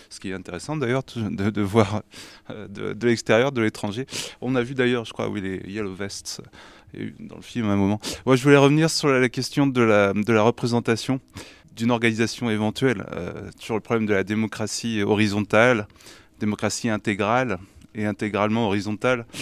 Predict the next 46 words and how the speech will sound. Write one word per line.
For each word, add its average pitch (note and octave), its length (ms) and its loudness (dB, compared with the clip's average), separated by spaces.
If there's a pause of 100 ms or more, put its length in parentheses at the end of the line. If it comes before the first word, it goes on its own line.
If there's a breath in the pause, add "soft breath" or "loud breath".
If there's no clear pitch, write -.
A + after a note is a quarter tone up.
(380 loud breath)
euh, A#2 180 2
puisqu'il - 360 -6
a A2 40 4
été A2 300 0
évoqué A2 540 -4
un G#2 100 -4
petit G#2+ 200 -14
village, A#2 360 -6
deux A2 120 -12
cent B2 160 -4
cinquante A#2+ 360 -4
habitants, A#2 280 -4
je - 100 -8
sais G#2+ 60 -6
plus, B2+ 240 -8
euh, G#2+ 140 -6 (840 loud breath)
voilà, A2+ 300 2
où, A#2 260 0
où B2 60 2
ça, A#2+ 240 0
où, G#2 440 -2
où F#2+ 40 -8
ça A2+ 140 -2
marche. - 340 2 (800 loud breath)
Alors A#2 180 4
on A#2+ 180 4
bute C3+ 320 0
toujours C#3+ 300 0
sur - 160 2
le B2 60 4
même A#2 160 4
problème, C3+ 280 6
le C#3 60 2
problème A#2 300 4
de, G#2 360 2
de, G2+ 60 -12
de G#2 80 0
l'échelle, G#2+ 460 2 (380 soft breath)
le - 80 -20
problème A2+ 200 4
de G#2+ 80 4
la G#2+ 80 8
démographie, G#2+ 540 0 (240)
on - 40 -14
pourrait G2 240 -8
dire. C3+ 180 -8